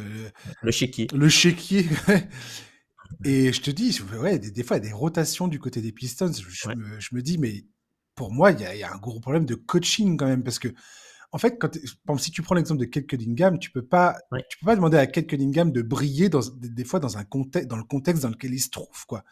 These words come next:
Speaker 2: Sur le terrain, il y a rien pour lui, en fait.
Speaker 1: Mm.
Speaker 2: Les, il y a pas
Speaker 1: Après,
Speaker 2: d'espace, il y a
Speaker 1: c'est,
Speaker 2: rien.
Speaker 1: c'est peut-être des, des tests, hein. Il, au moins, là, ils ont une idée de ce qui marche pas avec Kate Cunningham.
Speaker 2: Ouais.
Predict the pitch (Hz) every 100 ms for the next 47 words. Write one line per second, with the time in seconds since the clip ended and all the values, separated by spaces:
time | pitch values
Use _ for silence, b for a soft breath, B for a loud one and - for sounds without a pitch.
0 | b b 151 147 175 202 180 - - 156
1 | 180 294 285 202 208 254 254 139 120 104
2 | _ _ _ _ _ _ - 117 - 160
3 | 143 131 151 156 - 160 123 123 120 180
4 | 254 - - _ _ _ - _ - 123
5 | 113 170 151 135 117 131 131 - 190 180
6 | 160 123 - _ 156 185 202 233 190 196
7 | 240 294 - _ _ 143 131 160 180 185
8 | 160 185 208 147 131 - 170 170 160 -
9 | 190 175 156 160 165 165 143 113 95 -
10 | _ _ - 139